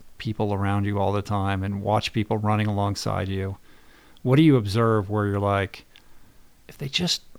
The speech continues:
don't they understand? If they just did this, like, it would be so much better"?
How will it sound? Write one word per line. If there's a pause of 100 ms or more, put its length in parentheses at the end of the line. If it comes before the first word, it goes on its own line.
(280)
don't
they
understand?
If
they
just
did
this, (400)
like,
it
would
be
so
much
better"?